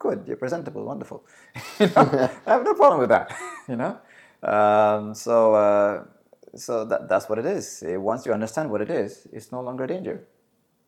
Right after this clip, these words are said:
Speaker 1: But if you
Speaker 2: Mm.
Speaker 1: think it's something else, you know, uh, obviously you're, you're gonna suffer.
Speaker 2: I think social media is definitely a double-edged sword. I mean, it, it, it can do a lot of good. It's an amplification mechanism for anything,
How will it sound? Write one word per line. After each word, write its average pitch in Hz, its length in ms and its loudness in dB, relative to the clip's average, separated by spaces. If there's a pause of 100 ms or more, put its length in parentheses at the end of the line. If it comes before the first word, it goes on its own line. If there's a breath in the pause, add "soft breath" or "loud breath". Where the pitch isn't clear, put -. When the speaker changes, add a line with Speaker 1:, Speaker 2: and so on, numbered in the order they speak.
Speaker 1:
But 107 100 -4
if 101 100 -10
you 117 80 -6
Speaker 2:
Mm. 160 60 -12
Speaker 1:
think 175 180 -4
it's 127 100 -4
something 110 280 -6
else, - 440 -6 (600)
you - 120 -16
know, - 100 -10 (220)
uh, 73 580 -6
obviously - 440 -10
you're, 85 240 -6
you're 87 140 -10
gonna 85 140 -14
suffer. - 360 -16 (1040 soft breath)
Speaker 2:
I 92 80 -2
think 123 200 -6
social 107 300 -2
media 95 260 0
is 85 120 0
definitely 87 480 -4
a 73 400 -4
double-edged 78 480 -2
sword. 76 460 -8 (140)
I 80 80 -8
mean, 78 260 -10
it, 78 300 -12
it, - 240 -12 (640 soft breath)
it - 120 -4
can 104 100 -6
do 117 120 4
a 110 40 4
lot 101 160 6
of 87 120 0
good. 87 140 2
It's 82 140 -2
an 90 80 -8
amplification 90 800 -4
mechanism 80 720 -6
for 78 680 -2 (640)
anything, 101 580 -6